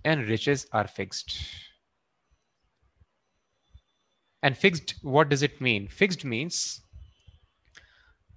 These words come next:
uh, just like when you take, um, take up a job, let's say typically a government job,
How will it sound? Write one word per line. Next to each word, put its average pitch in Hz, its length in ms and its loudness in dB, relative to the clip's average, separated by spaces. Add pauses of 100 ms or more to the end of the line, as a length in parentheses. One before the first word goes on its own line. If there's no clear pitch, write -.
(280)
uh, 139 180 4
just 180 260 0
like 170 240 6
when 143 180 0
you 143 120 2
take, 139 400 4
um, 117 800 2 (360)
take 143 160 2
up 139 120 0
a 135 60 4
job, 117 480 2 (120)
let's 120 240 0
say 120 280 0 (280)
typically 131 400 2
a 123 60 6
government 117 500 0
job, 104 280 -2